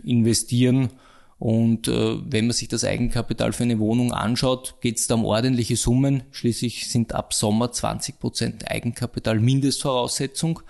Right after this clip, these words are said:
um überhaupt eine Finanzierung zu bekommen. Und dann weiter über die Jahre kann's ja auch sein, dass die Miete unter der Kreditrückzahlung liegt für die vergleichbare Wohnung. Also der Wohnungskäufer muss die Kreditrückzahlung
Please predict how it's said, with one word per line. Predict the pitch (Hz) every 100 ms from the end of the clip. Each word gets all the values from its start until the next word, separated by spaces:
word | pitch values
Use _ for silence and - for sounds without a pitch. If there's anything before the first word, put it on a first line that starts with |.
| - - -
um | 139 127
überhaupt | 127 123 123
eine | 113 113
Finanzierung | - 117 107 113 101 101 101 _ _ -
zu | -
bekommen. | 113 - - - - - _ - - - - - - -
Und | - 127 120 - - - - - _ -
dann | 110 120 127 123 110
weiter | 104 113 - 151 147 143 139 113 -
über | - - - 123
die | 131 123
Jahre | 110 110 127 139 143 139 -
kann's | 120 117
ja | 123
auch | 120
sein, | - 117
dass | 127 -
die | 123
Miete | 123 135 143 135
unter | - 143 156 156
der | 139
Kreditrückzahlung | 131 123 139 139 - - 127 147 - - 120 135 156 - 127
liegt | 123 147 180 -
für | 139
die | 135
vergleichbare | 139 127 120 117 139 131 127
Wohnung. | 120 139 175 185 - - - - -
Also | 117 104
der | 110 107 104 - - - -
Wohnungskäufer | - 120 135 - - 117 123
muss | 123 -
die | 120
Kreditrückzahlung | 117 139 170 151 151 139 127 135